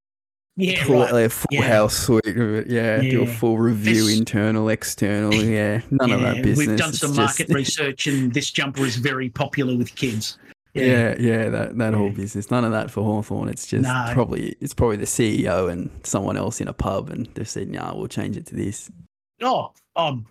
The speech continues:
Speaker 1: most likely, yeah. Uh, and that's how a lot of those decisions were made. Um, now, not saying Hawthorn's necessarily done that, but I know other clubs
Speaker 2: Yeah.
Speaker 1: where they've,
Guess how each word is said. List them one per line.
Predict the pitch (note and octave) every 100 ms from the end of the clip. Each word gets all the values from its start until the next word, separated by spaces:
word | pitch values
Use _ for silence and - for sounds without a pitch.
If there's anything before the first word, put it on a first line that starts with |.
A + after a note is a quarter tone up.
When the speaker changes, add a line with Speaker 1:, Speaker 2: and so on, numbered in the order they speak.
| _ -
Speaker 1:
most | E3 D3 -
likely, | C#3 D3 D3 A2
yeah. | B2+ C3+ A#2+ A#2+
Uh, | C#3 D3+
and | D#3
that's | D3+ -
how | E3 C3+
a |
lot | C3 B2+
of | B2+
those | B2 A#2
decisions | - A#2+ B2+ A2+ A2+ -
were | A2
made. | A#2+ A#2+ A2+ - _ - _ _ A#2
Um, | A#2 A2 A2 G#2+ _ _ _ _ _ _ -
now, | C#3 A#2 - B2+
not | A#2+ -
saying | A#2+ A2+ G2 -
Hawthorn's | A#2+ A2 A2+ F#2+ A2+
necessarily | A2+ G2+ - F#3 C#3+ G#2+
done | F#2+ A2
that, | C#3 D3
but | C#3+
I | C3
know | C#3+ B2+
other | D#3+ C#3
clubs | - A2+ F#2+
Speaker 2:
Yeah. | C3+
Speaker 1:
where | B2
they've, | A#2+ A2+